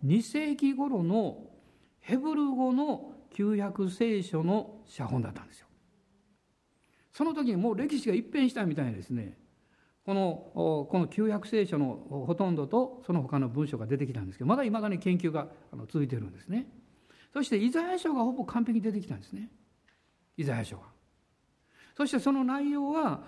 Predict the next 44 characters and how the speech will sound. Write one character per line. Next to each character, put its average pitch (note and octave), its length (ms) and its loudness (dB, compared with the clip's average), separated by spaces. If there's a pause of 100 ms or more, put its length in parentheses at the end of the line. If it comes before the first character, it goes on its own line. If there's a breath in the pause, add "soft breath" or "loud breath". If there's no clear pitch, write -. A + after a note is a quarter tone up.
(140 loud breath)
今 B3+ 180 4
日 A3+ 220 0
私 G3 300 0
た F3 120 2
ち D#3+ 140 2
が F#3 420 0
使 - 240 0
っ - 160 -4
て F#3 100 4
い F3+ 40 6
る E3+ 120 0
聖 F3+ 260 2
書 E3 160 -2
と G#3+ 200 0
全 F3 580 0
く B3+ 160 -4
同 E3+ 100 4 (140)
じ A2 80 -6
な F2+ 100 -14
ん - 20 -20
で - 60 -20
す - 100 -20
よ。 - 80 -20 (1600)
こ A3+ 120 -2
の G#3+ 340 0
紀 A#3+ 140 4
元 A3+ 200 2
ね-、 G3+ 220 -2 (180)
前 G#3 140 4
の F#3 160 2
二 E3 180 2
世 B3+ 280 0
紀 F#3 140 0
に、 G#3+ 440 0 (320 soft breath)
え F3 160 -6
ー、 - 20 -6
そ G3+ 160 2
れ G3 60 4
を F#3+ 140 0
用 E3+ 160 2
い F#3 300 -2
て F#3 100 0
い G3+ 140 0
た F3+ 320 2